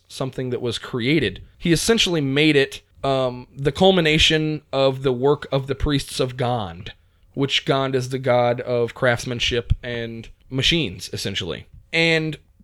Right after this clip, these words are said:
because steam technology was so accessible, you didn't have to have a specific skill. You could just go buy a thing. That god began, ga-,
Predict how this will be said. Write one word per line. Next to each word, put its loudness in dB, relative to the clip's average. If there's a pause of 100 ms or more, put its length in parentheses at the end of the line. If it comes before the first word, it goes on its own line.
(160)
because 4
steam 2
technology 0
was -2
so 2
accessible, -4
you -8
didn't -4
have -2
to -2
have 0
a -4
specific -6
skill. -2
You -4
could -6
just -6
go 0
buy 0
a 2
thing. -6 (280)
That 2
god 6
began, -2
ga-, -2